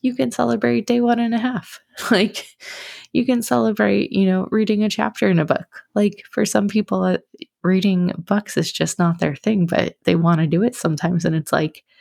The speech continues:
even reading a chapter is, like, a huge success. And, uh,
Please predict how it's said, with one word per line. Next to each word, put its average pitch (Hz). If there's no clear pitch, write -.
even 247
reading 240
a 202
chapter -
is, 202
like, 233
a 285
huge 254
success. -
And, 175
uh, -